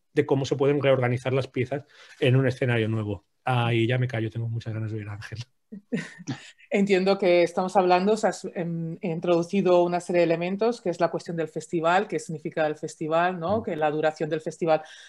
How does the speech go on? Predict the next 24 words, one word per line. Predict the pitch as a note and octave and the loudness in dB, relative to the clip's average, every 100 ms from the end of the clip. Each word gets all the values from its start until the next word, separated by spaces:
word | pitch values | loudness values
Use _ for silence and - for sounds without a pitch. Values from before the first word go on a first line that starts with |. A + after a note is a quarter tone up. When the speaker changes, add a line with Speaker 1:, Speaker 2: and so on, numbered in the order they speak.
| _ | _
Speaker 2:
pues, | F#3 E3+ D#3+ D#3 - | 2 4 6 2 0
eh, | E3 D#3 D3+ D#3+ | 4 4 4 2
también | E3 F#3 F#3 | 0 0 2
condiciona | G3+ G3+ F3+ G#3 F#3+ | 2 4 4 2 2
un | F3+ | 0
poco | F#3 F#3 | -2 2
la | D#3+ | 2
experiencia | - E3+ D#3+ D#3+ E3+ D#3 D#3 D#3 _ _ _ - | 2 -2 -2 0 2 4 2 -2 _ _ _ -2
del | E3 D#3+ D#3+ | 2 2 0
público | - G3+ G#3+ A3 B3 B3 B3+ A#3 | 0 2 2 2 6 8 6 6
y | |
la | F3+ F3 | 6 6
idea | F3 F3+ | 6 4
del | G3 F#3 | 4 2
transmedia, | F3+ E3+ F3+ G3+ G#3+ D#3+ D#3+ | 0 -2 0 0 2 2 4
¿no? | G#3 | 4
Es | G3+ | 4
decir, | F#3 - G3+ E3+ | 0 -2 -2 0
cuando | E3+ D#3+ D#3+ | -2 0 -2
sale | D#3+ F#3 F3+ F3+ | 0 4 4 4
del | F3+ F3 | 0 -2
formato, | F#3 F3 F3 F3 F#3+ F3+ F3 F3 _ - _ | -4 0 0 0 0 2 2 0 _ -20 _
em, | F#3+ E3+ E3 E3 D#3+ D#3+ D#3 D#3 D3+ D3+ E3 | 0 2 4 4 4 0 -4 -10 -12 -14 -10
presencial | F#3+ F3+ F#3+ E3+ - A3 | -4 -2 -2 -4 2 4